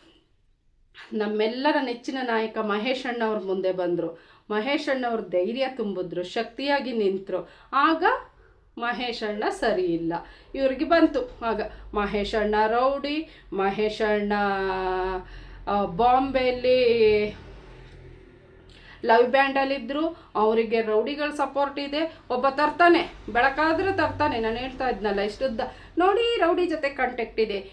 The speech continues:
ನೋಡಿ ಅವ್ರ ಜೊತೆ ಕಾಂಟ್ಯಾಕ್ಟ್ ಇದೆ." ಯಾರ ಜೊತೆ ಆದ್ರೂ ಇರಲಿ ಕಾಂಟ್ಯಾಕ್ಟು, ರೌಡಿ ಜೊತೆ ಇರಲಿ, ಕಳ್ಳನ ಜೊತೆ ಇರಲಿ, ಕಾಕನ ಜೊತೆ ಇರಲಿ, ಯಾರ ಜೊತೆ ಇರಲಿ,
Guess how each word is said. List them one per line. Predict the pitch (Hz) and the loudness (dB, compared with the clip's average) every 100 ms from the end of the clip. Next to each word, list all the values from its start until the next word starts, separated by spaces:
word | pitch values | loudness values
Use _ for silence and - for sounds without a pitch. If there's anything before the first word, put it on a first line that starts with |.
| - | 0
ನೋಡಿ | 349 427 466 480 | 4 4 4 4
ಅವ್ರ | 359 311 | 2 2
ಜೊತೆ | 302 302 269 | -2 -4 -2
ಕಾಂಟ್ಯಾಕ್ಟ್ | 262 233 220 208 175 | 0 0 0 -6 -6
ಇದೆ." | 160 165 - 214 | -6 -8 -10 -4
ಯಾರ | 202 220 233 | 2 2 2
ಜೊತೆ | 285 285 | 0 0
ಆದ್ರೂ | 311 320 330 | 0 2 2
ಇರಲಿ | 311 220 202 190 | 2 0 -4 -2
ಕಾಂಟ್ಯಾಕ್ಟು, | 220 226 214 190 - 240 294 214 | 2 2 0 -6 -4 -2 -2 -2
ರೌಡಿ | 208 220 | 0 0
ಜೊತೆ | 226 226 233 | -2 -2 -4
ಇರಲಿ, | 226 226 226 | -4 -4 -4
ಕಳ್ಳನ | 226 214 226 | -2 0 0
ಜೊತೆ | 233 220 226 | -2 -4 -2
ಇರಲಿ, | 220 226 226 | -2 -4 -4
ಕಾಕನ | 220 208 233 226 | -4 -4 -4 -4
ಜೊತೆ | 226 226 | -4 -2
ಇರಲಿ, | 226 220 233 | -2 -2 -2
ಯಾರ | 208 208 214 | -2 -2 -4
ಜೊತೆ | 233 240 | -4 -4
ಇರಲಿ, | 180 202 | -4 -6